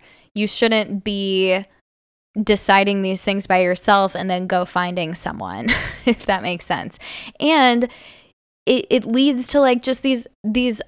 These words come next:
unhappy, unsatisfying relationships. Like, marriage does so much more for men than it does for women. And there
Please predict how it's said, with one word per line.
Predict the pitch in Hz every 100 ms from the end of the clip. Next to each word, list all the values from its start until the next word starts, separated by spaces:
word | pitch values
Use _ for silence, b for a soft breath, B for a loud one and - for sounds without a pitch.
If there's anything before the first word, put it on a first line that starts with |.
| -
unhappy, | 240 247 240 226 233 233 226
unsatisfying | - 226 240 214 208 214 - 202 196 196 202 -
relationships. | 196 208 208 233 202 202 - 165 113 - -
Like, | 208 202 - B B B _
marriage | 220 226 262 262
does | - 269
so | - 226 214
much | 247 240
more | 202 190 190
for | 214 220
men | 208 190
than | 202
it | 202
does | 196 190
for | - 196
women. | 185 185 190
And | 202 - 208
there | 214 214 214 214